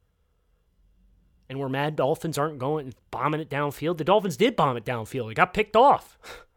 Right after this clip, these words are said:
So continue to play the field position game. Run the ball.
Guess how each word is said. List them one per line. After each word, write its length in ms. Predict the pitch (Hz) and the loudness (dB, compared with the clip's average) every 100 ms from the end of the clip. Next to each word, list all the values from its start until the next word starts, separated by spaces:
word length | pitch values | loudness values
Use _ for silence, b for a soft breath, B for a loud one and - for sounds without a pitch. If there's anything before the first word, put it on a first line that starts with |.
| _ _ _ _ _ _ _ _ _ | _ _ _ _ _ _ _ _ _
So 160 | - 147 | -6 -4
continue 420 | 151 135 170 214 | -4 -4 -4 -2
to 80 | 226 | -2
play 220 | 185 208 | -2 -2
the 80 | 196 | -2
field 320 | 190 175 135 | -2 -4 -4
position 420 | 135 113 117 113 | -8 -8 -10 -12
game. 320 | 98 98 135 175 _ _ _ _ _ _ _ _ _ _ _ _ _ | -14 -14 -12 -14 _ _ _ _ _ _ _ _ _ _ _ _ _
Run 260 | 107 147 208 | -4 -2 0
the 80 | |
ball. 460 | 202 127 123 165 - | -2 -2 -2 -6 -12